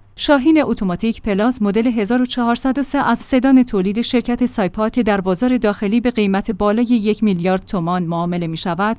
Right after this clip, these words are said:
امروز با رشد بیست و یک میلیون تومانی به قیمت یک میلیارد و دویست و سی و شش میلیون تومان به فروش می‌رسد.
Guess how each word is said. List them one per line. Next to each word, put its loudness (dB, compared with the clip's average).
امروز -2
با 4
رشد 0
بیست -2
و 2
یک -2
میلیون 0
تومانی -4
به -2
قیمت 0
یک -2
میلیارد 0
و 2
دویست -2
و -2
سی -4
و -2
شش -4
میلیون -2
تومان -6
به -12
فروش 0
می‌رسد. -4